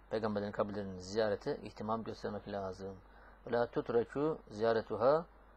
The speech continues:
kabir ziyaretleri terk edilmemesi lazım. Li usulü şeyin minel bid'a. Orada bidat işleniyor diye salih olan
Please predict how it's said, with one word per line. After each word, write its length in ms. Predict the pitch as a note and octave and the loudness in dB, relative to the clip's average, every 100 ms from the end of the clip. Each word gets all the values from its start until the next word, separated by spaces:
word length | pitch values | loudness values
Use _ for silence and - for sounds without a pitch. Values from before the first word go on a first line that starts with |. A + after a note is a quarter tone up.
| - | -4
kabir 260 | G#2+ G#2 A2+ | 0 0 0
ziyaretleri 600 | G#2 G#2+ G#2 G#2 G#2 G2+ | 2 4 2 -2 -4 -6
terk 220 | - G#2 | -6 -4
edilmemesi 400 | A2+ B2 B2 A#2+ | -2 -2 0 2
lazım. 420 | A#2 A#2+ C3+ A2 | 2 0 -6 -4
Li 40 | |
usulü 300 | G#2+ G2+ A2+ | -4 -4 -6
şeyin 260 | G#2 A#2 A2 | -6 -6 -4
minel 260 | G#2+ G#2+ G#2+ | -4 -4 -4
bid'a. 260 | G#2+ - - - - - | -4 -4 -6 -20 -4 2
Orada 300 | C3 C3 A2+ | 4 4 4
bidat 240 | A#2 B2 - - - | 6 6 2 -20 -18
işleniyor 400 | - A2+ C3+ D#3+ | -6 -2 0 2
diye 240 | F3+ E3+ - - - - - - - - - - - - - - - - - - - - | 2 2 -2 -20 -20 -20 -20 -20 -20 -20 -20 -20 -20 -20 -20 -20 -20 -20 -20 -20 -20 -18
salih 460 | - G2+ A2+ A2+ - | 2 6 6 4 -2
olan 220 | G#2+ | -2